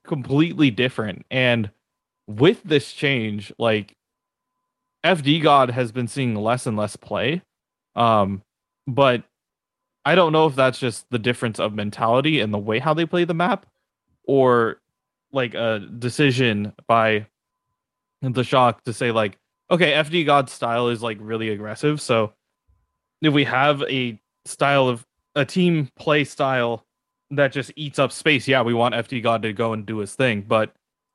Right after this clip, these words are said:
um, if we need to rein it back, we do bring in Violet, um, on occasion." And, um, we could get back into the,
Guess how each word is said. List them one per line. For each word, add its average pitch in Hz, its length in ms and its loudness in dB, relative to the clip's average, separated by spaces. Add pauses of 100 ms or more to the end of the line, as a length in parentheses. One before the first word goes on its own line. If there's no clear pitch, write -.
um, 113 320 0
if 120 100 -10
we 135 80 -2
need 135 140 0
to 120 80 0
rein 117 200 -2
it 107 120 -6
back, 120 260 -2
we 117 140 -6
do 117 180 -4
bring 107 220 -4
in 104 100 -4
Violet, 101 540 -10
um, 104 340 -6
on 101 140 -6
occasion." 101 560 -6
And, 107 420 -2 (600)
um, 110 420 0 (480)
we 156 80 4
could 165 120 4
get 190 160 4
back 185 200 2
into 147 260 0
the, 113 300 -2